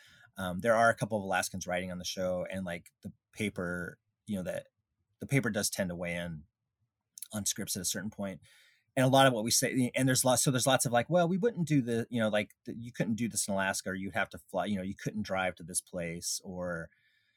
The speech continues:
um, you know, there's lots of trying to think about, like, if an Alaskan is watching this, what are the things that they're just gonna, like, you know,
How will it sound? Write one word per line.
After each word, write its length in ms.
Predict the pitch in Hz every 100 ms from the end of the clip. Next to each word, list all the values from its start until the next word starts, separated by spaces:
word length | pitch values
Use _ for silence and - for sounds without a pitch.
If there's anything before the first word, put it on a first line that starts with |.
| _ _ _ _ _ -
um, 560 | 95 90 87 85 85 - - - _ _ _ _ _ - - _ _ -
you 100 | 107
know, 160 | 101
there's 260 | 95 113 -
lots 300 | 120 131 -
of 100 | 110
trying 240 | - 113
to 80 | 104
think 220 | 113 113
about, 300 | 110 95 90
like, 220 | 90 92 - _
if 140 | 117 104
an 60 |
Alaskan 420 | 101 110 120 117
is 120 | 104 95
watching 360 | 90 101 95
this, 200 | 85 -
what 140 | 107 110
are 100 | 110
the 100 | 98
things 300 | 95 92 92
that 120 | 85
they're 140 | 90
just 240 | 85 - -
gonna, 200 | 82 82
like, 340 | 50 - - _ _ _ _ _ _ -
you 120 | 104
know, 420 | 90 80 82 87